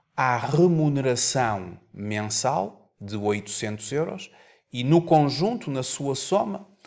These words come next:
procurar a taxa de I R S aplicada naquele mês ao trabalhador. Não. Nós vamos ter que aplicar uma taxa de I R S sobre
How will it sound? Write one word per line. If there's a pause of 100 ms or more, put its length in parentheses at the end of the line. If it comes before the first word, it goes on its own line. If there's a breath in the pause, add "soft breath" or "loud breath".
(240 soft breath)
procurar
a
taxa
de
I
R
S
aplicada
naquele
mês
ao
trabalhador.
Não. (720 loud breath)
Nós
vamos
ter
que
aplicar
uma
taxa
de
I
R
S
sobre